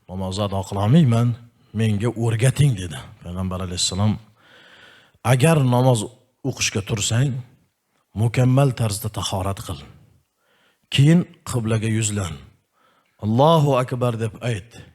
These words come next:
Keyin qodir bo'lganingcha Qur'oni Karimdan qiroat qil.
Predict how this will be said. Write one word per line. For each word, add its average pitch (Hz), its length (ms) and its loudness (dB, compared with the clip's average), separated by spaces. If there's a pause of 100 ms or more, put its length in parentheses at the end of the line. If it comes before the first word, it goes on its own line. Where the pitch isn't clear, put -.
Keyin 127 340 0
qodir 113 420 -2
bo'lganingcha 101 800 -4 (1400)
Qur'oni 147 420 4
Karimdan 143 560 2 (920)
qiroat 107 520 -2
qil. 87 320 -4